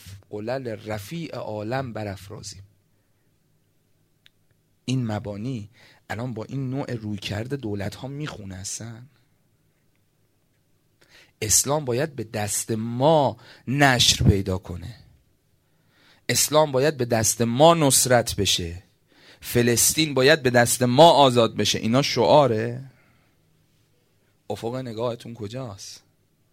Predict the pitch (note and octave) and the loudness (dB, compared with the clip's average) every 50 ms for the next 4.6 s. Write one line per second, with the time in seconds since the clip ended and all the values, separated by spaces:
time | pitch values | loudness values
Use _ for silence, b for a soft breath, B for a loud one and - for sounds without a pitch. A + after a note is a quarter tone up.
0 | b b b b b b b b b b b b b b b b - G2+ - - | b b b b b b b b b b b b b b b b -12 -10 -10 -6
1 | G2 G2 G2 - - G2 G2+ A2 B2+ B2 A#2 - - C3+ C3 - - - - G#2 | -8 -6 -6 -6 -6 -8 -8 -6 -8 -8 -6 -2 -2 -2 0 -2 -4 -6 -4 -4
2 | G#2 G#2+ A#2 - _ _ - G2+ G2 G#2 B2+ C3 A#2 G#2 F#2+ G2 F#2+ F2+ - - | -4 -4 -6 -10 _ _ -10 -6 -4 -4 -4 -4 -4 -8 -8 -10 -10 -12 -10 -10
3 | C3+ C#3 C3 - - - F#2 F2+ F2 F#2+ - _ _ _ _ _ b b b b | -8 -6 -6 -6 -6 -8 -10 -14 -14 -16 -20 _ _ _ _ _ b b b b
4 | b b b G2 G#2+ A#2+ B2 B2+ C3+ C3 - | b b b -8 -8 -8 -6 -6 -8 -8 -8